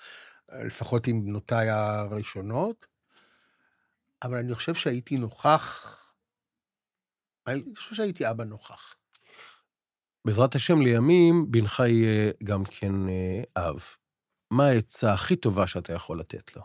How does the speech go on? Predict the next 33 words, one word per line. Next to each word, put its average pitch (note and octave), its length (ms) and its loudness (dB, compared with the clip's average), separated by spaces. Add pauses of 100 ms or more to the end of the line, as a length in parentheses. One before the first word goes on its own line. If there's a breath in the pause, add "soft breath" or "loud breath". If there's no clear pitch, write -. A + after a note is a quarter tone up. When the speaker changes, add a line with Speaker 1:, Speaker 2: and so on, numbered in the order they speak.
Speaker 2:
או - 40 -14
שתיתן F2+ 520 -4
לו? - 160 -14 (1800 soft breath)
Speaker 1:
אני G#3+ 140 0
לא A3+ 80 2
חושב - 180 0
שאי - 300 2
פעם G3+ 220 6
נתתי D3+ 420 6
ל-, C3+ 640 6
לילדיי B2+ 640 2
עצה, C3 340 4 (280)
עצה C3+ 320 2
בענייני A#2+ 400 0
הורות. A#2 640 2
אני B2+ 220 -4
לא C#3 120 0
חושב D3 280 -4
שזה, A#2 380 -4 (920)
א', E3+ 300 0 (100)
אני F3 80 -2
לא D#3+ 40 -4
חושב D3+ 180 -6
שזה C3+ 260 -6
יעבוד. A2 520 -6 (320)
Speaker 2:
Hmm. G#2 40 -6 (600 loud breath)
Speaker 1:
לא, C#4+ 220 6
כי - 120 -6
אתה - 120 -6
יודע, C#4+ 180 4
הם C4+ 120 2
צריכים B3 320 0
לראות, B3 540 2